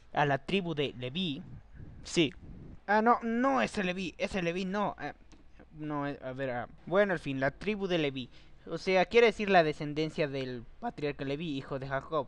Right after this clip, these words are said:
O sea, Moisés, Miriam, Coré, Aarón y sus hijos. Y su, los hijos de sus hijos hasta el final de los tiempos.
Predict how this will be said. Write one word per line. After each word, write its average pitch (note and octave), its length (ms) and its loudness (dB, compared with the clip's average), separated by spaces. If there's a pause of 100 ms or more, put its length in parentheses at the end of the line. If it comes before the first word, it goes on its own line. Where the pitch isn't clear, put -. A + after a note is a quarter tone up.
O E3 120 -6
sea, E3+ 280 4
Moisés, C#3+ 680 -2
Miriam, D3 540 -4
Coré, B2 500 -6 (420)
Aarón C3+ 480 -6 (300)
y C#3+ 80 -10
sus F3+ 200 -8
hijos. - 380 -6 (380)
Y D3 140 -6
su, C#3+ 180 -8
los C3 260 -8
hijos D3+ 260 -6
de D3 100 -4
sus C#3+ 240 -12
hijos C#3 300 -8
hasta C#3 200 -6
el C3+ 100 -4
final F3 360 -4
de A#2+ 80 -6
los A2+ 140 -14
tiempos. A#2 420 -12